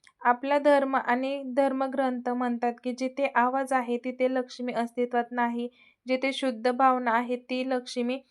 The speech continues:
तिथे लक्ष्मी असते. आणि या दोन गोष्टी घडतात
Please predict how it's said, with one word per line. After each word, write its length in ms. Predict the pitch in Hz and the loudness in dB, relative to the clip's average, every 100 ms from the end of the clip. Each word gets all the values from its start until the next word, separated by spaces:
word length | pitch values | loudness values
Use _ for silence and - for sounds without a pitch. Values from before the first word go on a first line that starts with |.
| _ - - - | _ -20 -12 -6
तिथे 260 | 262 277 277 | -2 0 0
लक्ष्मी 460 | 262 - 254 262 254 | -2 -4 -6 -4 -2
असते. 460 | 247 254 - 233 - | -4 -4 -4 -4 -2
आणि 280 | 226 247 262 | -2 0 2
या 160 | 269 | 2
दोन 240 | 277 277 269 | 2 0 0
गोष्टी 400 | 269 262 - 254 | -4 -6 -4 0
घडतात 460 | 262 240 240 233 | 2 2 2 2